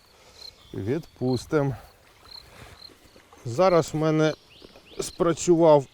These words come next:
монтаж на каплі соски. Вона дуже зручна. Е, по своєму, м, по своєму смислу вона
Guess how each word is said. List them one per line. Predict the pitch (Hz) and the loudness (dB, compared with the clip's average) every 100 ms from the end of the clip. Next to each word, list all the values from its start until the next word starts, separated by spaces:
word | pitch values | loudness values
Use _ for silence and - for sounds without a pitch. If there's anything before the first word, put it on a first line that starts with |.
| - | -10
монтаж | 147 156 143 - 147 135 - | -4 -2 -2 2 2 2 -4
на | 143 135 117 - _ _ | -4 -2 -4 -10 _ _
каплі | - 147 - 131 | 0 0 2 -4
соски. | 123 190 180 - - 214 202 _ _ - _ _ - - _ _ - | -2 -2 -2 -4 -4 -4 -4 _ _ -20 _ _ -20 -20 _ _ -14
Вона | 117 135 151 165 170 147 - _ _ - - | -6 -6 -4 -2 -2 -4 -10 _ _ -20 -12
дуже | 139 120 170 131 143 143 - 143 | -10 -2 -2 0 2 0 -2 -4
зручна. | 117 156 214 - - 120 104 - _ _ - - - - _ _ - 131 | -2 0 0 -4 -4 -2 -2 -6 _ _ -20 -20 -20 -20 _ _ -16 -6
Е, | 117 113 110 104 98 95 90 92 95 - - - | -2 2 2 2 0 -2 -4 -6 -10 -20 -18 -6
по | 147 | -6
своєму, | - 170 175 170 - 131 - | -2 -4 0 -2 -4 -14 -12
м, | 143 127 120 110 | -10 -6 -6 -6
по | 156 | -6
своєму | - 180 175 175 | 0 2 4 4
смислу | 139 196 226 - 165 | 2 -2 -2 0 -2
вона | 147 160 160 | 0 0 0